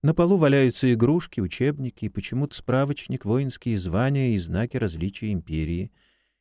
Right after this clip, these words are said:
И где она его только взяла? «Ира, вставай давай, мне через час надо быть на работе». «Мам, ну ты чего?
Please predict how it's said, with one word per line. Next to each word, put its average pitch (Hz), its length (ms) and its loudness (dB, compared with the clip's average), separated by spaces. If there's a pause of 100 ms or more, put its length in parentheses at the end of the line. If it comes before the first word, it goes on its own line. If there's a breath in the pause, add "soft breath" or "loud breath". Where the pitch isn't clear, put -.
(160)
И 117 100 4
где 104 300 4
она 202 200 6
его 165 180 4
только 131 340 0
взяла? 82 500 -2 (1000)
«Ира, 139 440 6 (400)
вставай 143 560 4
давай, 120 420 4 (260 soft breath)
мне 147 300 6
через 156 300 6
час 196 460 4
надо 165 320 6
быть 147 200 2
на 156 80 4
работе». 95 540 2 (1080)
«Мам, 156 400 6
ну 202 80 4
ты 220 120 -2
чего? 98 440 2